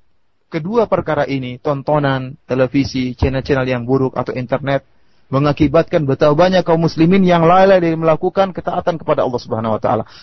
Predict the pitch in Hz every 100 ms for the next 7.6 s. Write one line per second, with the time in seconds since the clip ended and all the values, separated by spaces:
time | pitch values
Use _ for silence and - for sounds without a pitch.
0 | - 175 202 196 220 226 185 175 180 143
1 | 127 127 117 107 117 123 123 - - -
2 | 147 143 156 135 135 120 127 123 120 120
3 | 110 110 104 110 87 - - - _ _
4 | _ - - - 185 208 196 - _ -
5 | 208 202 233 233 214 196 143 117 107 120
6 | 202 233 202 220 240 202 208 180 160 156
7 | 160 254 233 226 220 240